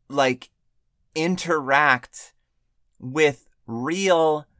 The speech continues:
physical monsters and, uh, like, destruction and building set pieces.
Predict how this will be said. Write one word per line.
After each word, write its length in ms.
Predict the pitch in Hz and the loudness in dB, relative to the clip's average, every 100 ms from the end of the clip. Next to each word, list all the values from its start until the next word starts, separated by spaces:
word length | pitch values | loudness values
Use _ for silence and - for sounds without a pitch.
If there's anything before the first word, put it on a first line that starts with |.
| _ _ | _ _
physical 1200 | - - - 165 165 170 - 151 143 135 131 127 _ _ _ _ _ | -20 -20 -4 -2 -2 -6 -2 4 6 4 2 -6 _ _ _ _ _
monsters 1000 | 127 131 131 190 - 202 202 214 208 - _ - | -8 0 2 0 -4 -6 -4 -4 -8 -16 _ -4
and, 720 | 160 175 170 170 160 - - _ _ _ _ | -2 0 0 -2 -10 -14 -20 _ _ _ _
uh, 300 | 139 139 139 - _ - | 2 4 2 -2 _ -2
like, 300 | 139 131 - | 0 0 -4
destruction 1120 | - 135 - - 135 131 - - 196 196 202 202 _ | -8 -4 -4 -4 -2 0 0 0 2 2 -4 -10 _
and 640 | 139 135 131 127 123 123 - _ _ _ _ _ 123 107 | -4 -2 0 -2 -4 -6 -12 _ _ _ _ _ -20 -2
building 500 | 131 139 156 175 170 | 2 2 2 -4 -2
set 400 | - 175 - - | 0 0 0 -4
pieces. 1040 | 170 180 - 190 190 190 185 - - | -12 -8 -4 -2 -2 -4 -8 -12 -12